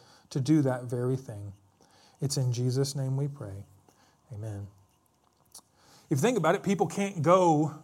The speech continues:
very long without hope. And I think hope is more than just a knowledge. It's more than just a future hope. It's, it's having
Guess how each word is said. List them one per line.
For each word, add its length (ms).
very 340
long 680
without 340
hope. 380
And 80
I 60
think 220
hope 280
is 140
more 200
than 160
just 200
a 80
knowledge. 840
It's 340
more 340
than 200
just 240
a 80
future 640
hope. 400
It's, 320
it's 200
having 520